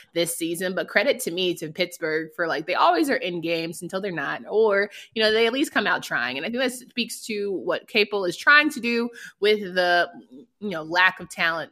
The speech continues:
you know, sometimes we say about recruits or not having the star player, star power. You still see some fight. I mean, I say that about Boston College all the time. You might not be best on paper, but at least you're gonna give them, give them a show.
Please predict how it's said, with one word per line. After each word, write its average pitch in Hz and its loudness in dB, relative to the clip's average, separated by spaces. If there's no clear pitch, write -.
you 160 -10
know, 151 -8
sometimes 160 -8
we 160 -4
say 151 -6
about 147 -6
recruits 226 -2
or 165 -6
not 151 -2
having 156 -2
the 147 -10
star 123 -4
player, 208 2
star 156 -2
power. 185 4
You 208 -12
still 247 -2
see 240 -4
some 170 -8
fight. 131 -2
I 123 -12
mean, 151 -6
I 170 0
say 190 -4
that 180 0
about 156 0
Boston 160 -4
College 156 -2
all 156 -2
the 143 -10
time. 139 -2
You 147 -12
might 202 6
not 185 2
be 175 0
best 165 0
on 147 -8
paper, 294 0
but 190 -2
at 190 0
least 320 -4
you're 262 -10
gonna 208 -2
give 202 -2
them, 165 -8
give 294 0
them 208 0
a - -6
show. 160 -6